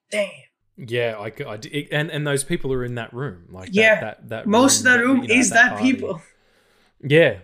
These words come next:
Speaker 2: yeah, exactly. And as, as much of them are actual real ghosts, some of them are just, you know, creations of the, the, the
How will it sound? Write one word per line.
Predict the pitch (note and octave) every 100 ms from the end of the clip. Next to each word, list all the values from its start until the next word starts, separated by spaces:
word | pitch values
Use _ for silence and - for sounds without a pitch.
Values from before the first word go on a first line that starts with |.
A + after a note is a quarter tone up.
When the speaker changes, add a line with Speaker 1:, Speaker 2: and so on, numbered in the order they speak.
| -
Speaker 2:
yeah, | B2+ C#3
exactly. | G#2+ A2 A#2+ B2 G2
And | G#2 A2+ A#2
as, | A#2 A2
as | C3 G#2+
much | A#2+ A#2+ B2
of | G#2+
them | A2+
are | G#2+
actual | G#2+ A2 - G#2
real | G#2 G#2
ghosts, | G2 G2+ G#2 - -
some | A#2 G2+
of | G2
them | G#2
are | G2
just, | C#3 - -
you | A2
know, | G2
creations | F#2 - G#2+ G2+ - G2 G2
of | G2
the, | G#2 F#2+ A#2+
the, | G2+ G2+ - A#2
the | G#2+